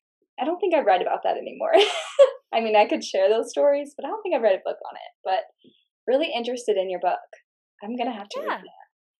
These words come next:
Speaker 1: Yeah.
Speaker 2: If you wanna get a book that's already out there, Doctor Me First on Amazon. It's the workbook I wish I had had when I was going through burnout. It's all the exercises that's helped me through the last couple of years. So
Speaker 1: Oh,
Speaker 2: check that out.
Speaker 1: cool.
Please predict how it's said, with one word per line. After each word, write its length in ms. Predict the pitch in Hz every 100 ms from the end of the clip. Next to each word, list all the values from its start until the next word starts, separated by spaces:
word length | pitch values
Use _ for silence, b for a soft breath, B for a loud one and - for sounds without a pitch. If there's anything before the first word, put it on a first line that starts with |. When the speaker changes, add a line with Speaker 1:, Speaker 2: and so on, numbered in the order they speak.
| _ _
Speaker 1:
Yeah. 200 | 202 220 208 B B
Speaker 2:
If 120 | - 320
you 120 | 349
wanna 180 | 349 339
get 160 | 320
a 40 | 254
book 220 | 240 247
that's 220 | 226 220
already 300 | 202 208 202
out 240 | 180 240 -
there, 380 | 165 160 147 -
Doctor 280 | 190 196 202
Me 140 | 196
First 380 | 190 214 233 -
on 100 | 190
Amazon. 540 | 175 190 190 165 165 -
It's 180 | 190 -
the 120 | 208
workbook 420 | 202 202 - 214
I 100 | 202
wish 240 | 190 190 202
I 160 | 190
had 200 | 226 226
had 560 | 190 180 170 175 180 196 b b b -
when 120 | 202
I 100 | 180
was 160 | 185
going 280 | - 185 185
through 140 | 190 180
burnout. 400 | 180 190 175 165
It's 140 | -
all 120 | 175
the 140 | 180 170
exercises 680 | - 185 - 175 185 180
that's 280 | 185 180 -
helped 260 | 185 - -
me 160 | 175 175
through 140 | 180
the 80 | 180
last 260 | 82 190
couple 240 | - - -
of 60 | 110
years. 400 | 87 214 - - _
So 120 | 240
Speaker 1:
Oh, 40 |
Speaker 2:
check 140 | 254 240
that 200 | 254 247
out. 80 | 247
Speaker 1:
cool. 280 | 220 175